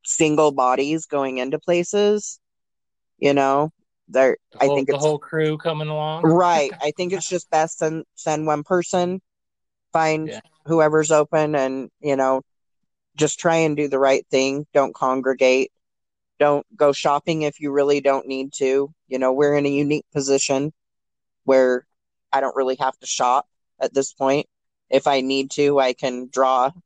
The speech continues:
Speaker 1: from our business. It's not ideal, but I, I, that's what I've been doing just because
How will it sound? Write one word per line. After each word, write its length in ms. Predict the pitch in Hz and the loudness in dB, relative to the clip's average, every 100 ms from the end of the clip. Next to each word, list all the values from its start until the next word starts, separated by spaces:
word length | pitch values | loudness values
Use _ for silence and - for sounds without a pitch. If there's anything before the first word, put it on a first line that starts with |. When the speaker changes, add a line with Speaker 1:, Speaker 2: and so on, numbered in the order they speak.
| _ | _
Speaker 1:
from 340 | - 135 131 135 - | -6 -4 -4 -8 -2
our 120 | 123 | 0
business. 640 | 151 185 139 113 - - - _ _ _ _ _ | 2 0 -2 -10 -10 -12 -14 _ _ _ _ _
It's 220 | 139 135 156 | -2 0 0
not 200 | 147 127 | 0 2
ideal, 600 | 131 127 139 143 175 202 - | 0 0 4 4 2 -2 0
but 100 | 147 | 2
I, 180 | 135 127 - | 2 0 -2
I, 100 | 139 | -2
that's 240 | 143 143 - | -2 -2 -2
what 100 | 147 | 0
I've 140 | 139 | 0
been 180 | 139 131 | 0 -2
doing 300 | 135 131 123 | -4 -4 -6
just 260 | 131 127 - | -8 -10 -12
because 480 | 120 123 117 - | -4 -4 -4 -10